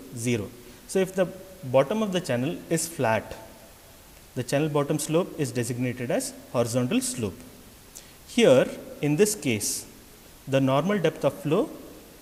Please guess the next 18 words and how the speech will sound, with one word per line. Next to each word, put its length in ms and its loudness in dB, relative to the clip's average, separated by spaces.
is 320 0
infinity. 640 2
Here 180 4
you 120 0
can 160 2
see 360 -2
a 60 0
horizontal 500 2
slope 380 -2
channel. 280 0
Here 140 2
the 240 0
bottom 260 2
of 100 -4
the 80 0
channel 280 2
is 160 -2
flat 420 2